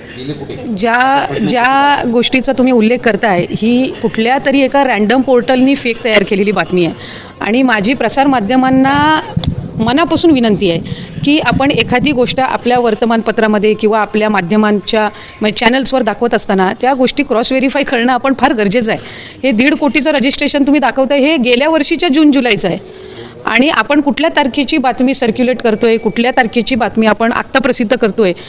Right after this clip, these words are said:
Speaker 2: ह्याला कुठंतरी सगळ्या गोष्टीचा, अम, एक अभ्यास त्या निमित्ताने झाला पाहिजे.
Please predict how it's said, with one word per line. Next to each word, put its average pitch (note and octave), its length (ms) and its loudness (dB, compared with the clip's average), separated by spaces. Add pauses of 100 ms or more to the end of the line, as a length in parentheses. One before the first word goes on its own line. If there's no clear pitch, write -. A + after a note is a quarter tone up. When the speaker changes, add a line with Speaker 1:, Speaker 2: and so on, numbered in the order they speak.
(220)
Speaker 2:
ह्याला A#3+ 160 2
कुठंतरी D#4 600 2 (300)
सगळ्या C4 240 -2
गोष्टीचा, C4+ 680 0
अम, A3+ 480 0
एक A#3+ 160 0
अभ्यास A3 420 2
त्या B3+ 100 0
निमित्ताने A#3 420 0
झाला G3+ 200 2
पाहिजे. F#3 260 0